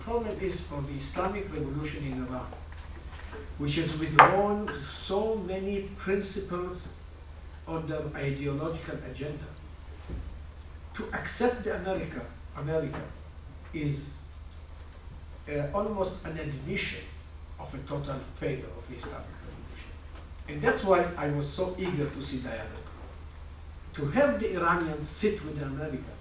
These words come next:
will change the nature of this regime. They cannot be the same regime as before if they sit with the Americans. About the Obama administration, the only thing I can say as someone who wants to come back again and again to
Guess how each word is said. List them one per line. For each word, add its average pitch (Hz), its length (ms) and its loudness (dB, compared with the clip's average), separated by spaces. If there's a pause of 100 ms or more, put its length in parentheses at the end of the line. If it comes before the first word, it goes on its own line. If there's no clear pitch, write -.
(1160)
will 165 180 2
change 214 400 6
the 156 120 0
nature 147 300 0
of - 180 -6
this - 240 -10
regime. - 260 -8 (680)
They 170 80 4
cannot 180 480 2
be 170 120 -2
the 143 140 -4
same 160 340 0 (120)
regime 135 440 -2
as 131 80 -4
before - 380 -8 (400)
if - 160 -6
they 131 60 -4
sit 120 240 -6
with 113 160 -8
the - 60 -8
Americans. - 520 -10 (1600)
About 214 320 6
the 196 60 6
Obama 180 380 6
administration, 156 720 0
the - 80 -2
only 165 220 -2
thing 151 280 -2
I 143 240 -2
can 147 300 -4 (140)
say 147 520 2 (120)
as - 120 -6
someone 139 400 -2
who 131 100 0
wants 139 280 0
to 135 100 -6
come 131 260 -4
back 127 200 -6
again 135 220 -2
and 127 180 -4
again 131 280 -2
to 131 160 -6